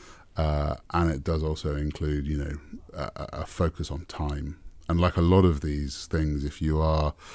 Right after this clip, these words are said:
doing, you know, content-led marketing, which sort of S E O sits into, then, then the biggest cost you'll ever have to do is time. Um, now, you can pay an, an S E O agency to do it for you, and there certainly,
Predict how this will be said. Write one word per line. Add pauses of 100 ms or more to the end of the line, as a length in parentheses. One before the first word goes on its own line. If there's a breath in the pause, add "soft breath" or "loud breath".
(460 loud breath)
doing,
you
know,
content-led
marketing, (140)
which
sort
of
S
E
O
sits
into, (480 loud breath)
then,
then
the
biggest
cost
you'll
ever
have
to
do
is
time. (320)
Um, (300 loud breath)
now,
you
can
pay
an,
an
S
E
O
agency
to
do
it
for
you, (500 loud breath)
and
there
certainly,